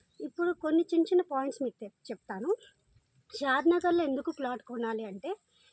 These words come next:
ఇది నేషనల్ హైవే, ఎన్హెచ్ ఫార్టీ ఫోర్ నేషనల్ హైవే అండి. మనకి కాశ్మీర్ to కన్యాకుమారి వరకు అతిపెద్ద హైవే. నాలుగు వేల పన్-, నూట పన్నెండు,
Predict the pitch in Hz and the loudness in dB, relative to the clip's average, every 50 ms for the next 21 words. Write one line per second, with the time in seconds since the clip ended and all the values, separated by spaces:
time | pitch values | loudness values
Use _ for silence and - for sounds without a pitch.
0 | _ - 330 320 370 381 381 320 262 247 262 294 302 - - 359 359 359 294 294 | _ -2 0 2 4 4 4 4 2 0 0 -2 -2 0 2 2 4 4 2 2
1 | 262 262 226 233 233 320 370 - - 190 208 254 277 320 339 - 311 254 - 233 | 0 0 -2 -2 -4 -4 -6 -8 -8 -4 -2 0 0 0 0 -2 -6 -8 -8 -6
2 | 220 233 - - 269 - - 285 285 - 240 214 208 226 226 - 269 262 269 262 | -8 -6 -6 -8 -6 -4 -2 -2 -2 -2 -4 -6 -6 -6 -6 -6 -4 -4 -4 -4
3 | 240 226 226 202 214 214 202 196 190 196 202 185 185 - - 359 453 - - - | -6 -8 -8 -8 -10 -10 -10 -10 -10 -10 -10 -10 -10 -8 -6 -6 -6 -6 -8 -20
4 | - - - - _ - 220 214 277 320 - - 359 370 359 - - 349 339 - | -20 -20 -20 -20 _ -10 -6 -4 -4 -2 2 4 4 4 4 2 -2 -6 -6 -4
5 | - 277 240 262 277 269 - - 262 254 254 247 254 226 233 233 233 - - 285 | -4 -4 -2 -2 -4 -4 -6 -6 -6 -4 -4 -4 -6 -6 -6 -8 -8 -8 -8 -6
6 | 294 330 320 _ - - - - - 247 302 - 294 269 233 220 302 285 - 202 | -6 -6 -6 _ -14 -20 -18 -14 -12 -10 -6 -4 -4 -2 -2 -2 -4 -2 -4 -4
7 | 226 233 220 190 240 330 392 - _ _ _ _ _ - 240 214 202 226 285 339 | -6 -6 -6 -6 -6 -8 -8 -10 _ _ _ _ _ -8 -6 -2 0 0 2 2
8 | 349 311 349 330 311 311 311 320 311 320 349 359 349 _ - 247 233 262 262 233 | 2 2 0 0 0 0 -2 0 -2 -2 -2 -4 -6 _ -8 -6 -4 -4 -4 -4
9 | 226 247 277 - 311 - - 262 247 269 285 285 285 269 277 269 262 233 | -4 -4 -6 -6 -6 -4 -4 -2 -2 -2 -2 -2 -2 -2 -2 -4 -4 -8